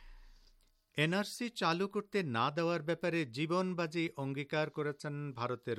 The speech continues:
পশ্চিমবঙ্গের মুখ্যমন্ত্রী মমতা বন্দ্যোপাধ্যায়। বিস্তারিত জানাচ্ছেন কলকাতা থেকে আমাদের সংবাদদাতা।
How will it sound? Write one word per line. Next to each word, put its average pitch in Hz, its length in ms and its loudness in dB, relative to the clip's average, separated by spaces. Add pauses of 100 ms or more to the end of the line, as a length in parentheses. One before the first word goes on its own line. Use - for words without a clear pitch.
(120)
পশ্চিমবঙ্গের 156 720 0
মুখ্যমন্ত্রী 156 680 -4
মমতা 107 560 -2
বন্দ্যোপাধ্যায়। 87 800 -8 (160)
বিস্তারিত 135 560 -2
জানাচ্ছেন 92 580 -8 (360)
কলকাতা 139 480 -2
থেকে - 240 -8
আমাদের 82 340 -8
সংবাদদাতা। 82 880 -8